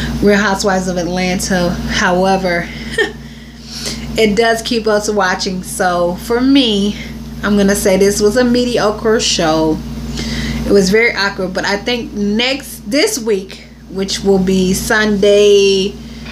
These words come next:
um, March the twenty-sixth, um, it's gonna be a little bit more better. It's gonna be a little bit more juicier. And my sisters told me that Nene is coming back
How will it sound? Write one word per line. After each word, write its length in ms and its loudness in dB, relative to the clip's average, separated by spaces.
um, 720 4
March 320 2
the 100 -6
twenty-sixth, 1080 0
um, 600 2
it's 120 0
gonna 240 2
be 100 4
a 60 4
little 180 2
bit 180 -2
more 220 -4
better. 420 -2
It's 180 -4
gonna 200 0
be 60 0
a 60 -2
little 160 0
bit 140 2
more 180 2
juicier. 800 2
And 120 4
my 160 2
sisters 800 0
told 400 2
me 540 -2
that 760 -4
Nene 640 2
is 160 -10
coming 360 -2
back 520 -6